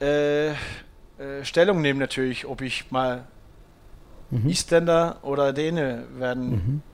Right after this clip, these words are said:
Speaker 2: Mhm, mhm.
Speaker 1: wollte oder wie sie so sagen. Und,
Speaker 2: Ja.
Speaker 1: ähm, das war nie so richtig in meinem Kopf, anders als ich Dän-, ich war ja immer in meinem Kopf Däne und von daher war das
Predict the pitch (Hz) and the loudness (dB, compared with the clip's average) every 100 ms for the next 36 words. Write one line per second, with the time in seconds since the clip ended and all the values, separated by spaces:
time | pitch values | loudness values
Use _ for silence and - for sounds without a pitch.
0 | - 104 135 123 127 120 120 113 127 123 | -2 2 2 2 -2 -2 -4 -4 -4 -6
1 | 117 120 123 123 117 - - - - 123 | 2 4 4 2 -4 -8 -16 -18 -4 2
2 | 107 - - - - - - - - - | 2 0 -10 -16 -18 -20 -20 -20 -20 -8
3 | 127 127 127 123 120 117 117 110 - - | -4 -2 0 0 0 0 0 -4 -14 -18
4 | - - - - - - - - - - | -18 -18 -20 -20 -20 -20 -20 -20 -20 -20
5 | - - 131 139 147 165 170 - 151 151 | -16 -10 -2 6 6 6 0 0 -2 -4
6 | 147 135 135 - 170 - - - - - | -4 -6 -6 0 0 0 -10 -20 -20 -20
7 | - - - 135 151 135 131 131 120 - | -20 -20 -6 -2 -2 -2 -4 -6 -10 -14
8 | - 135 160 117 139 143 143 156 165 151 | 0 2 2 -2 0 4 4 2 0 0
9 | 143 135 143 - 160 180 143 127 127 127 | -2 -2 -4 0 2 2 0 -2 -2 0
10 | 135 135 135 - - | 2 2 0 -4 -8